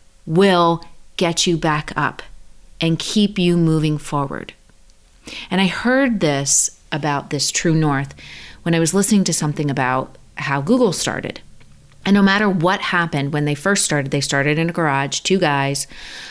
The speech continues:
um, in, in one of their employees, a temp employee that was working for them, um, started in her garage. And what they came up with was their true north.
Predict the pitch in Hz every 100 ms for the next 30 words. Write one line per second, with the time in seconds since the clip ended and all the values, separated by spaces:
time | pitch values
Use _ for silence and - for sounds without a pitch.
0 | - 156 147 143 - 151 147 151 - 151
1 | 151 160 175 185 180 175 - 151 147 147
2 | 151 - _ - 156 - 185 165 156 -
3 | 143 143 143 139 151 147 156 151 143 151
4 | 139 135 135 139 - - - - 147 147
5 | 143 147 - 165 170 175 165 151 165 156
6 | 147 151 - - - - - - - -
7 | - 180 180 180 175 165 _ _ _ _
8 | _ _ - 202 214 220 208 - 202 190
9 | 226 180 151 - 170 156 - 165 170 175
10 | - - 165 165 190 - 151 -